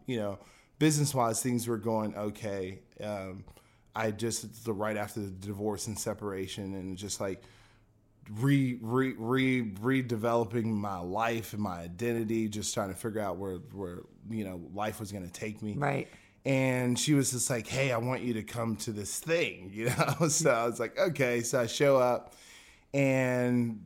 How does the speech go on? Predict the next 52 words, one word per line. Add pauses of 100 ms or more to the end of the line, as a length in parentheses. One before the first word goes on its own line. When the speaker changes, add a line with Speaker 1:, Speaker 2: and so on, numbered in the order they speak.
(100)
Speaker 1:
you
know,
they're
talking
about,
you
know,
transformation,
you
know, (140)
like,
dealing
with,
with
things
in
the
past.
And,
you
know,
I'm
like,
"Oh,
whatever,"
you
Speaker 2:
Yeah.
Speaker 1:
know? (320)
And
she
was
like,
"I
actually
paid
for
you
to
go, (200)
like, (180)
in
the
next
two
weeks." (680)
And
it
was,
like,
six
hundred
dollars.